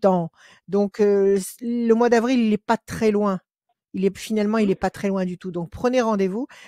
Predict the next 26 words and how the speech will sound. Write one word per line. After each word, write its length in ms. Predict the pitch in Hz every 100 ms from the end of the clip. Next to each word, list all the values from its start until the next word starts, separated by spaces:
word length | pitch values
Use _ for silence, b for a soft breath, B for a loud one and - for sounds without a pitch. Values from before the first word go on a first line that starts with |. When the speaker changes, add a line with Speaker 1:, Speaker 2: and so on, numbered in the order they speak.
| B
Speaker 1:
Moi, 120 | 214
je 60 | 233
vous 100 | 247
dis 120 | 262
que 100 | 277
justement, 420 | 226 240 - 220
à 60 | 233
partir 280 | 240 196 220
d'avril, 540 | 196 175 196 269 190 135 b b -
la 100 | 196
situation 480 | - 196 196 - 226
va 120 | 208
basculer 400 | 185 180 - 190
dans 120 | 180
le 60 | 175
bon 180 | 170 160
sens. 480 | - 139 - - - _ _ _ _ _ -
OK ? 180 | 170 208
Et 200 | 240 - _ _
Speaker 2:
D'accord. 200 | 202 196 240
Speaker 1:
notez 300 | 277 269 233 -
tout 340 | 220 240 277
et 260 | 240 214 208
essayez 520 | 196 196 - 208 220
de 140 | 214 196
bien, 400 | 170 180 226